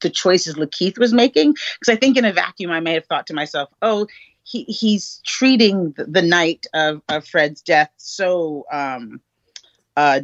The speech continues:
delicately, and, and there's so much, um, conflict and emotion within this man." Um, I don't know if I buy it, <laughs> um, but I think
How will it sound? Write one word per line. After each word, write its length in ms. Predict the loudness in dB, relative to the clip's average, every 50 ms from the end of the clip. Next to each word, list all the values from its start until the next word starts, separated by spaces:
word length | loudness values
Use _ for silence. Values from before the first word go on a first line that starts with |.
| -6 _
delicately, 840 | 0 2 2 4 2 0 -2 -4 -8 -10 -8 -12 -16 -14 -14 -10 -10
and, 220 | -8 -8 -8 -6
and 220 | -4 -4 -2 0 0
there's 260 | 2 2 2 0 -2
so 360 | -6 -4 0 2 4 4 4
much, 480 | 4 2 2 0 0 -2 -8 -12 -14 -6 -2
um, 500 | 0 0 2 2 2 0 -2 -4 -6 -8 -12 _ _ _ _ _ _ _
conflict 640 | -12 -4 0 2 4 4 2 0 -2 -4 -4 -4 -4
and 140 | -8 -8 -8
emotion 560 | -8 -6 -4 0 0 0 0 0 -4 -6 -4
within 260 | -4 -2 -2 -2 -2
this 240 | -2 -4 -6 -2 2
man." 480 | 2 4 4 6 4 4 4 2 2 0 -2 -8 -16 -16 -16 -16 -8 0
Um, 640 | 2 4 6 6 6 4 2 0 -2 -2 -4 -6 -4 0
I 100 | 2 4 4
don't 180 | 4 2 2
know 180 | 0 -2 -2 -2 -6 -10 -14 -16 -14 -14
if 120 | -4 -2
I 120 | -2 -2 0
buy 320 | -2 0 0 2 0 0
it, 300 | -2 -4 -8 _ -18 -20 -20 -20 -20
<laughs> 180 | -20 -4 _ 2
um, 260 | 2 2 4 4 4
but 140 | 4 4 2
I 100 | 0 -2
think 340 | -4 _ -4 -4 -4 -6